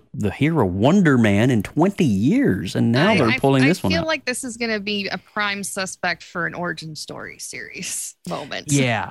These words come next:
Speaker 3: I think
Speaker 1: And
Speaker 3: so.
Speaker 2: 'Cause, uh,
Speaker 1: I
Speaker 2: I don't know anything about this guy.
Speaker 3: Yeah.
Speaker 1: And I feel he's
Speaker 3: <laughs>
Speaker 1: gonna start out, like, like the text said, I feel he's gonna start out
Speaker 2: I
Speaker 1: as a
Speaker 2: l-,
Speaker 1: villain
Speaker 2: I love
Speaker 1: first.
Speaker 2: how it,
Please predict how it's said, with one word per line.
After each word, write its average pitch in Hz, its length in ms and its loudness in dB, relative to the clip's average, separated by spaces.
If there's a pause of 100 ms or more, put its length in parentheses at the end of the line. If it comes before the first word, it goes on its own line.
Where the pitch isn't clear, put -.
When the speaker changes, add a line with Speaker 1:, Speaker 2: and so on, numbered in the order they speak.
Speaker 3:
I 110 120 -6
think - 220 -6
Speaker 1:
And 247 80 2
Speaker 3:
so. 240 120 -6
Speaker 2:
'Cause, 202 100 -6
uh, 214 260 -2
Speaker 1:
I 214 120 4
Speaker 2:
I 247 40 -2
don't 247 280 -4
know 214 260 -2
anything 208 360 -6
about 175 280 -6
this - 160 -10 (100)
guy. - 100 -4
Speaker 3:
Yeah. 92 200 -6
Speaker 1:
And 139 120 4
I 135 100 4
feel 349 360 2
he's 220 120 6
Speaker 3:
<laughs> - 20 2
Speaker 1:
gonna 185 200 4
start 156 380 2
out, 160 240 2
like, 127 240 2
like 123 240 0
the 107 80 -2
text - 420 -2
said, 135 220 0
I 104 80 -2
feel 156 220 -4
he's 147 100 -2
gonna 117 160 -4
start 98 220 -4
out - 80 0
Speaker 2:
I - 80 -2
Speaker 1:
as - 80 0
a 110 60 2
Speaker 2:
l-, 95 40 0
Speaker 1:
villain 104 520 0 (300)
Speaker 2:
I 214 120 -2
love 240 400 0
Speaker 1:
first. 240 80 -6
Speaker 2:
how 220 180 -2
it, - 260 -8